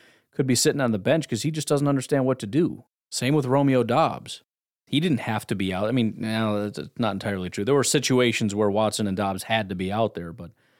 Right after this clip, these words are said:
um, I, I, I, I, I just wanted to put his name out there because we never talk about Jason Vrabel.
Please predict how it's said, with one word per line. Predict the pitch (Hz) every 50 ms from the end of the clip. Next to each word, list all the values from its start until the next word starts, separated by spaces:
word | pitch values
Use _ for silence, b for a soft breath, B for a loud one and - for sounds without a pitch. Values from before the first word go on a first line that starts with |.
| _ _ _ _ _ -
um, | - 101 98 95 95 92 92 - _ _ _ _ _ _ _ _ -
I, | 98
I, | 98 90 - - 104
I, | 87 - - 107 - - -
I, | - 120 107 - - - - - _ _ _ _ _ -
I | - 120
just | 135 156 147 - 160
wanted | 143 135 131 123
to | 120 110
put | - - 131 117
his | 123 113 104
name | 117 113 110 107 107
out | 107 104 -
there | 104 101 95
because | 104 - 107 101
we | 98 107
never | 104 104 107 117 123 120 123 110
talk | - 123 107 104 101
about | 110 98 98 95 90
Jason | 95 98 95 92 - 98
Vrabel. | 85 92 90 85 76 -